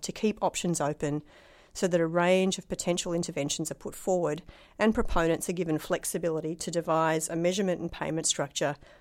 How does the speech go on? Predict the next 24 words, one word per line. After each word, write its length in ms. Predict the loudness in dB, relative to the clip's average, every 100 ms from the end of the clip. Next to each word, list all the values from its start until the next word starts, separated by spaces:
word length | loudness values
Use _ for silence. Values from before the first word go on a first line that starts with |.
| _ -2
that 200 | 0 4
best 280 | 4 4 0
suits 520 | -4 -4 -4 -6 -8 _ -4
their 160 | 0 0
intervention. 640 | -2 -4 -4 -6 -10 -12 _ _ _ _ -20 _ _ _ _ _ _ -4
The 120 | -4
extreme 460 | 0 2 6 6
example 540 | 6 2 0 0 -4 -4
is 140 | -6
perhaps 380 | -6 -6 -4 -4
New 140 | -2
Zealand's 640 | -2 0 2 2 0 -4 -6
ill-fated 680 | -8 -8 -6 -6 -6 -8 -4
first 300 | -2 0 -2
foray 420 | -2 0 0 -2
into 180 | -4 -4
sibs, 520 | -2 -2 -2 -4 -4 -10 -20 -20 -14 -2
under 220 | 0 0
which 240 | -2 -2
a 120 | 0 0
market-led 720 | 2 0 0 -2 0 0 2
approach 540 | 2 0 0 -2 -6
was 120 | -4 -4
adopted 500 | -4 -4 -4 -6